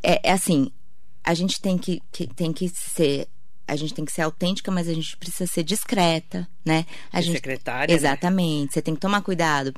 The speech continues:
Speaker 1: Você não pode exagerar em decote, né? Em maquiagem. É, tem uma empresa que, com quem eu trabalho, que, assim, eles, eles são muito preocupados em também não desagradar o funcionário. Então, assim, é, eles queriam saber como dizer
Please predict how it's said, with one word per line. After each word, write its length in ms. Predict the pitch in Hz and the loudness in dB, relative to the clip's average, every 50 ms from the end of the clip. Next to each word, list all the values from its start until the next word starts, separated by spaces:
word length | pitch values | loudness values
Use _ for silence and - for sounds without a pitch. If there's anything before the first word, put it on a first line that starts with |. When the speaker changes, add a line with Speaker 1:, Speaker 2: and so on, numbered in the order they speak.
| - 95 | -6 -6
Speaker 1:
Você 160 | - - 175 | -4 -2 0
não 120 | 165 165 165 | 0 0 2
pode 360 | - 175 175 175 160 170 - - - - - - - - - | 2 4 4 4 2 0 -4 -4 -8 -10 -10 -10 -10 -6 -4
exagerar 680 | - 165 180 170 160 165 165 160 160 156 156 156 151 | 2 4 4 6 6 4 4 2 2 2 2 0 0
em 360 | 151 151 151 147 143 143 139 - - - - - - | 0 0 0 -2 -2 -2 -4 -6 -8 -8 -8 -8 0
decote, 1200 | - 175 175 - - - 180 165 160 170 175 175 170 165 160 156 151 147 147 147 - - - - 160 | 2 2 2 2 2 2 4 6 6 6 6 6 6 6 4 4 4 2 2 0 -2 -4 -4 -2 0
né? 200 | 151 165 175 185 - | 2 4 4 4 4
Em 60 | - 190 | 4 4
maquiagem. 840 | 185 165 165 - - 220 190 175 170 170 175 175 170 175 165 175 170 - - - - - - | 4 2 2 2 2 4 6 6 6 6 4 4 2 2 0 -2 -2 -4 -6 -8 -8 -4 2
É, 240 | - 160 160 160 - | 4 6 6 6 4
tem 180 | - - 190 | 4 4 4
uma 120 | 190 196 190 | 4 4 4
empresa 400 | 180 - 196 208 214 202 196 185 | 4 4 2 2 4 2 0 0
que, 520 | - - 185 175 165 160 156 160 - - - - - - | 0 0 0 0 0 0 -2 -2 -4 -6 -6 -8 -4 -2
com 120 | 175 170 | -2 0
quem 120 | - 175 | 0 0
eu 80 | 160 156 | 0 0
trabalho, 520 | - 160 160 156 180 202 208 202 185 175 - - - - - - - | 0 0 2 4 4 6 6 4 2 0 -4 -10 -12 -12 -10 -10 -4
que, 100 | - 196 | 0 0
assim, 360 | 185 - - 190 180 165 165 - - - - - - - - - | 2 2 2 0 0 0 -2 -4 -6 -8 -8 -8 -8 -8 -8 -8
eles, 400 | - - - 185 202 185 - - - | -4 -2 0 0 0 0 -2 -2 0
eles 180 | - 185 180 - | 0 2 2 2
são 120 | 214 202 | 2 2
muito 260 | 202 208 226 262 262 | 4 6 4 4 4
preocupados 420 | - 285 262 - 240 214 214 196 220 | 4 2 2 4 4 4 4 4 2
em 40 | 220 | 0
também 260 | - 240 226 226 233 | 2 2 2 2 4
não 160 | 226 240 254 262 | 6 6 6 6
desagradar 460 | - 233 208 208 196 190 175 208 214 | 6 4 4 4 4 4 4 2 2
o 40 | 208 | 2
funcionário. 720 | - 220 220 - 254 269 262 208 175 160 151 151 143 - - - - - - - - - - - | 0 0 0 2 4 4 4 4 2 0 -2 -4 -6 -6 -8 -8 -8 -8 -8 -8 -8 -8 -6 -2
Então, 240 | - 180 180 208 202 | 0 2 4 4 4
assim, 340 | 208 202 - 214 196 185 175 - - - | 4 2 2 0 0 0 0 -2 -6 -4
é, 260 | - - - - - - - - - - - | -2 0 0 -2 -2 -6 -8 -8 -4 0 2
eles 240 | 190 196 196 - | 2 2 2 0
queriam 360 | - - 226 208 214 240 262 269 | 0 2 2 4 6 6 4 4
saber 360 | - - 226 202 185 196 196 | 4 2 2 2 4 2 0
como 360 | - - 262 294 311 311 294 | 2 2 2 4 4 2 0
dizer 500 | 214 185 175 180 190 190 202 220 247 247 | 0 0 0 2 4 4 4 4 2 0